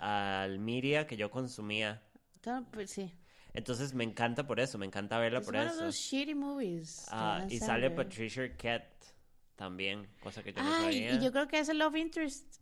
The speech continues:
Speaker 1: de
Speaker 2: Patricia Arquette.
Speaker 1: de Adam Sandler, sí.
Speaker 2: ¿Estás segura?
Speaker 1: Mae, I'm pretty sure.
Speaker 2: ¿Y Reese Witherspoon quién es?
Speaker 1: La mamá, que se supone que el papá es el diablo, el satán,
Speaker 2: Ajá.
Speaker 1: y la mamá es un ángel.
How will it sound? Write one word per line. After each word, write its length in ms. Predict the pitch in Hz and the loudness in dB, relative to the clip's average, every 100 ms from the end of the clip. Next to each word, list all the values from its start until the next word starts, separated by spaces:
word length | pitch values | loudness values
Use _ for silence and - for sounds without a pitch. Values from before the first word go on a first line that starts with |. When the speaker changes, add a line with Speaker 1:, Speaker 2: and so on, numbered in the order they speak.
| - | -18
Speaker 1:
de 880 | 208 208 202 180 180 175 175 170 - - 190 - - | -4 0 2 2 4 4 2 0 -2 -8 -12 -12 -14
Speaker 2:
Patricia 460 | - 95 104 110 170 | -14 -10 -8 -6 -6
Arquette. 300 | 175 185 170 | -4 -2 2
Speaker 1:
de 60 | 202 | 4
Adam 280 | 208 262 285 | 6 4 2
Sandler, 360 | 320 311 226 | 0 2 2
sí. 360 | 214 254 285 311 | 4 2 2 -2
Speaker 2:
¿Estás 300 | - - 123 | -10 -6 -4
segura? 500 | 170 233 220 113 69 | -2 -2 0 0 -2
Speaker 1:
Mae, 420 | 214 233 233 220 208 | -2 -2 0 0 -2
I'm 160 | 196 208 - - | -2 -4 -6 -4
pretty 440 | 359 349 330 320 | -2 0 0 -2
sure. 460 | 269 - 240 233 233 | -2 -2 0 0 0
Speaker 2:
¿Y 120 | 117 | 0
Reese 240 | 117 117 127 | 2 2 2
Witherspoon 480 | 156 185 175 135 | 0 0 -2 -4
quién 240 | 123 120 135 | -2 -2 0
es? 280 | 185 269 - | -2 -4 -2
Speaker 1:
La 100 | 214 | 0
mamá, 540 | 226 208 226 302 320 - | 2 4 4 4 0 0
que 340 | 190 185 185 | 2 4 2
se 160 | - 233 | 0 -2
supone 360 | 226 240 254 302 | 0 4 4 4
que 280 | 320 294 - | 4 4 4
el 160 | 226 | 2
papá 460 | - 190 190 208 240 | 2 0 4 4 6
es 200 | 269 285 | 4 2
el 440 | 302 269 240 202 | 2 2 0 -2
diablo, 720 | 214 247 269 294 311 302 294 | 0 4 6 6 4 2 2
el 160 | 240 202 | 2 2
satán, 560 | - 180 170 240 302 - | 2 2 4 4 4 2
Speaker 2:
Ajá. 100 | 226 | 4
Speaker 1:
y 200 | 208 196 | 6 6
la 120 | 190 | 4
mamá 340 | 185 180 180 | 2 2 2
es 80 | 190 | 2
un 100 | 226 | 2
ángel. 560 | 247 269 254 180 208 | 2 2 0 -2 -6